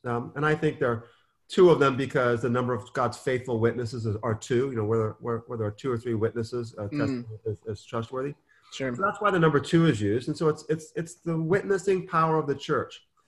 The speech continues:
Speaker 1: And what you see happen, and, and I think chapter eleven is kind of the key chapter in the book of Revelation. Uh, these two witnesses go out and they prophesy, right? Clothed in sackcloth, the, the garb of a prophet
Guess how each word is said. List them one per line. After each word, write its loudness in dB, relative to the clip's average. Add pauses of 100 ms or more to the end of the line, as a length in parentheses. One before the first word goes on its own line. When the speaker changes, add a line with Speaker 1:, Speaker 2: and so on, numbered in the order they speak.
(420)
Speaker 1:
And 2
what 4
you -2
see -2
happen, 0 (140)
and, -6
and -2
I 0
think 2
chapter 0
eleven 2
is -2
kind -2
of 2
the 2
key -2
chapter -2
in -4
the -8
book -8
of -2
Revelation. -6 (640)
Uh, -6
these 0
two 0
witnesses 2
go 4
out 6
and 4
they 6
prophesy, 0 (600)
right? -6
Clothed 4
in 4
sackcloth, 2
the, 0
the -6
garb 2
of 2
a 0
prophet 0